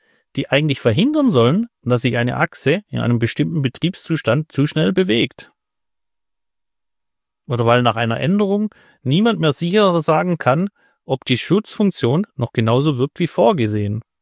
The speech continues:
Schauen wir uns noch ein zweites Beispiel an. Stellen wir uns eine Verpackungsmaschine vor, bei der verschiedene Produktformate über Rezepte oder Parametersätze umgestellt werden. Das ist völlig normal.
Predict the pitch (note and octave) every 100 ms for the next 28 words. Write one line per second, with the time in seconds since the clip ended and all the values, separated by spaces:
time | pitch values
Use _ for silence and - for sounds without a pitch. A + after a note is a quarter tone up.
0 | _ _ _ _ _ _ _ _ _ _
1 | _ _ _ - G#2+ A2 A2 A#2+ G#2+ -
2 | G#2 G#2+ G#2 D3 A3+ F#3+ - A#2 - G#2
3 | G2 G2+ G#2+ _ _ _ _ _ _ _
4 | _ - - E3+ F#3+ E3 D#3+ D3 D3+ F#3
5 | - D#3+ - A#2+ - A2 G#2+ - G#2 A2
6 | - _ _ _ _ _ - A2+ A2+ A2
7 | - C#3+ D#3+ F#3+ G3 G3 _ _ _ B2
8 | D3 D#3+ - D#3+ D#3 D#3+ - D#3 C3 A2+
9 | A2+ - D#3 - - A3 - _ _ _
10 | C#3 E3 - F#3 E3 F#3+ G3 B2+ A#2+ G#2+
11 | A2 - D#3+ G#3+ E3 - G#2+ G2+ G#2 G2+
12 | G#2 - _ _ _ _ _ _ _ _
13 | _ _ _ _ _ _ _ A2+ G#2+ G2+
14 | B2 A#2+ B2+ B2+ F3 F#3+ C#3+